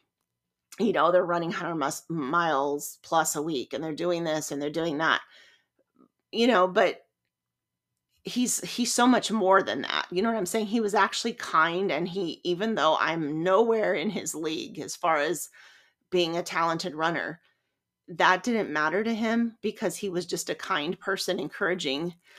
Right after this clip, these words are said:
somebody else out there doing their best. And, and that honestly made it worth it to me that I had to wait,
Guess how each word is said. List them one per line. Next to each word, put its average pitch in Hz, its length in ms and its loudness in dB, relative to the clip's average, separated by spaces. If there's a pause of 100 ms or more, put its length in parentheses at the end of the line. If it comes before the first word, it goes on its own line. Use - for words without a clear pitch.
(120)
somebody 185 420 0
else 175 260 2 (120)
out 175 240 0
there 180 240 -2
doing 165 340 -6
their 147 160 -4
best. - 500 -8
And, 180 180 -2
and 175 440 -2 (120)
that 202 540 0
honestly 214 760 0 (120)
made 165 240 -2
it - 140 -2
worth 147 260 -2
it 185 160 -2
to - 120 -4
me 202 320 0
that 190 320 -2
I 180 160 0
had 151 260 -4
to - 80 -8
wait, 220 420 0